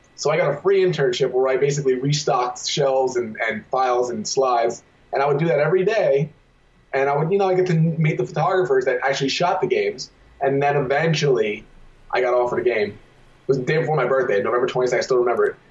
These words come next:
And it was the first game ever, Mario Lemieux versus Mark Messier, Rangers versus Penguins. So it was really a cool game to shoot. But that was the very beginning, and I would do those games for very little money, but I would build my portfolio.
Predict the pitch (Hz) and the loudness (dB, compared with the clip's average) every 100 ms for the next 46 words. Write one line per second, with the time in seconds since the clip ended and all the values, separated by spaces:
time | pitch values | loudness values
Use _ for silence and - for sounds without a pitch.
0 | _ 117 117 117 113 139 143 - 127 131 | _ -4 -2 -2 -2 0 0 2 0 0
1 | - 120 - - 151 160 165 160 165 160 | 0 -2 -2 -2 -2 0 2 2 2 2
2 | 156 147 139 127 127 139 139 139 - 120 | 2 0 0 -4 -2 -2 0 -2 0 0
3 | 101 117 123 127 127 127 - 127 104 98 | 0 0 0 0 0 0 0 0 0 0
4 | 113 110 123 139 147 147 156 - 180 170 | 0 0 2 2 2 0 -2 0 0 2
5 | 165 180 180 147 - 180 175 - _ _ | 2 2 2 0 0 2 0 -2 _ _
6 | - - 143 143 160 180 180 175 180 170 | -20 -8 -2 0 2 2 2 2 2 2
7 | 160 208 190 123 117 - - 135 147 143 | 2 2 2 0 2 0 0 -4 0 2
8 | 139 139 131 135 123 117 123 131 135 131 | 2 2 2 2 0 0 2 2 2 2
9 | 127 131 - - _ _ 135 117 113 110 | 0 -2 -6 -20 _ _ 0 0 0 -4
10 | - - - - - - - - - 135 | -10 -20 -20 -20 -20 -20 -20 -10 0 2
11 | 123 123 123 - 117 - - | 2 2 0 0 0 0 -2